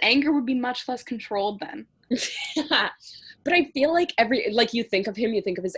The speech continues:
Speaker 2: anger, but, like, he's so sweet to Kitty. <laughs> Like, I, I care about Red. <laughs>
Speaker 1: That's real.
Speaker 2: I just want him to be happy. He seems so frustrated. <laughs>
Speaker 1: Oh my God. Okay, so Hyde.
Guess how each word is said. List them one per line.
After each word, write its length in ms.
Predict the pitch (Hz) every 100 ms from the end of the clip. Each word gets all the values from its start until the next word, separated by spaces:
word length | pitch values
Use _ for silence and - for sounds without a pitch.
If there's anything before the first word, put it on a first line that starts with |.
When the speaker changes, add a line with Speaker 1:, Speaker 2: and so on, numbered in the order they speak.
| -
Speaker 2:
anger, 360 | 165 180 247 254
but, 140 | 247
like, 120 | 247 247
he's 240 | 285 294
so 140 | 349
sweet 300 | 339 - 247 -
to 60 |
Kitty. 360 | - 165 175 - 381
<laughs> 300 | 440 269 - - - - 302 - - - - - -
Like, 160 | 370 381
I, 140 | 370 -
I 120 | 311
care 280 | 349 330 277
about 260 | 247 180 160
Red. 340 | 165 165 208 - 302 285
<laughs> 340 | _ - 269 -
Speaker 1:
That's 300 | 233 - -
real. 420 | 185 131 214 - _ _
Speaker 2:
I 80 | 294
just 240 | - 277
want 160 | 247 208
him 160 | 170 175
to 60 |
be 100 | 147
happy. 460 | 165 147 156 156 165
He 160 | 185 269
seems 240 | 285 247
so 120 | -
frustrated. 760 | - - - - 240 - - -
<laughs> 40 | - - - - _ _ _ _ _ _ - - - - - - _
Speaker 1:
Oh 40 | 240
my 140 | 214
God. 200 | 208 190 -
Okay, 400 | 277 247 165 - _ _
so 360 | - 269 240 226 -
Hyde. 540 | 262 220 175 190 233